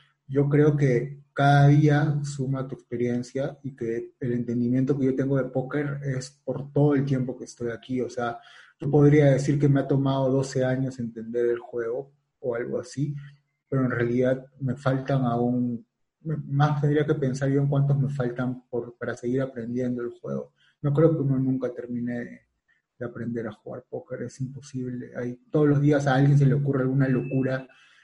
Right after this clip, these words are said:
y la lleva a las mesas y tienes que adaptarte a esa locura que se le ocurre a alguien, cambiar tu estrategia. Entonces, nunca se va a dejar de aprender. Entonces, y así que yo considero que el conocimiento que pueda tener cada uno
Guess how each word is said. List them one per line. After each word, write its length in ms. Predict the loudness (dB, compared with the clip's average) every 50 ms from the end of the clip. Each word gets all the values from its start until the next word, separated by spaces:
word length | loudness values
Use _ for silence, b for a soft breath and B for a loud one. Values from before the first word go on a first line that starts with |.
| b b 0
y 80 | 2
la 100 | 2 2
lleva 240 | 2 2 2 2 4
a 40 | 4
las 200 | 4 4 4 4
mesas 340 | 6 6 6 6 6 6 4
y 160 | 2 2 2
tienes 200 | 2 2 2 2
que 80 | 2
adaptarte 560 | 2 0 0 -2 -2 0 0 2 2 2 0 -2
a 40 |
esa 140 | -2 -2 -2
locura 460 | 0 0 0 -2 -2 -2 0 0 -2
que 80 | -2 -6
se 80 | -8 -8
le 100 | -10 -10
ocurre 260 | -10 -8 -4 -4 -2
a 40 | -2
alguien, 260 | -2 -4 -4 -4 -6
cambiar 320 | -8 -8 -8 -8 -8 -8
tu 80 | -10 -16
estrategia. 640 | -20 -16 -18 -18 -12 -8 -8 -8 -6 -6 -8 -8 -8 B B B B B B B B _
Entonces, 680 | -6 -2 -2 -2 -2 0 -2 -2 -2 -2 -4 -6 -12 _ _ _ _ _ _ _ _ _ _ _ _ _ _ _ _ _
nunca 440 | 2 4 4 6 4 4 4 2 0
se 120 | -2 -4
va 100 | -2 -2
a 40 | -2
dejar 200 | -4 -4 -4 -4 -4
de 60 | -4
aprender. 540 | -6 -8 -10 -4 -2 -2 -2 -4 -6 -14 _ _ -16 -12
Entonces, 320 | -8 -6 -6 -6 -6 -8 -6 -4
y 180 | 0 0 0
así 480 | 0 -2 -6 -10 -16 -20 _ -12 -8 -2
que 100 | 0 4
yo 140 | 4 4 4
considero 420 | 4 2 2 2 2 2 2 2
que 60 | 2
el 160 | 0 -2 -2 -4
conocimiento 500 | -4 -6 -6 -6 -6 -4 -2 -2 0 -2
que 100 | -2 -2
pueda 180 | -2 -4 -4
tener 180 | -2 -4 -6 -6
cada 240 | -6 -4 -4 -2 -2
uno 420 | -2 -2 -2 -2 -2 -4 -4 -6